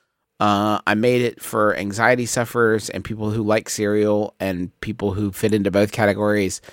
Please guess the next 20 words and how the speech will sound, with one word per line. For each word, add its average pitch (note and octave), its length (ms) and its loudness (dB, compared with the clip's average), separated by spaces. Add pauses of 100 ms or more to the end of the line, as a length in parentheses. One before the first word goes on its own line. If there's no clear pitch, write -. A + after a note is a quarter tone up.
(300)
Uh, F2+ 300 4 (120)
I F#2+ 80 2
made B2+ 160 2
it A#2+ 60 0
with A2 180 -4
the A2 120 -2
creator A2+ 360 0
of G2+ 120 0
a F#2 200 -2 (120)
cereal C#3 400 0
blog B2 420 2
called G2 200 -4
Serialously C3+ 840 0
named G#2 360 -4
Dan G#2+ 200 0
Coubert. A#2+ 440 4 (440)
And F#2 300 -4
Dan A#2 240 2
and A2+ 100 0
I, A2+ 320 0